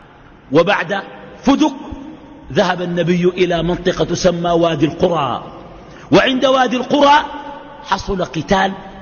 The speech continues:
بسيط، وأيضا سلموا وصالحوا وطردوا من ديارهم وأخرجوا.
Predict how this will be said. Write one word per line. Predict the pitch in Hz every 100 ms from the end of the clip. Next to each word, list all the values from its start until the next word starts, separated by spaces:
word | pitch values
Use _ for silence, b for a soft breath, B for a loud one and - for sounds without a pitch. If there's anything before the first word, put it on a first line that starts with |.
| - - - - - - - - -
بسيط، | 165 - 302 302 - - - - - -
وأيضا | 143 196 196 185
سلموا | - 214 220 233 240 247 - - - -
وصالحوا | 190 - 269 294 294 262 294 349 349 - - - - -
وطردوا | 156 165 202 202 196 180 180
من | 180 175 170 160 - - - - 117
ديارهم | 175 247 247 254 240 247 - - -
وأخرجوا. | 403 311 - 247 185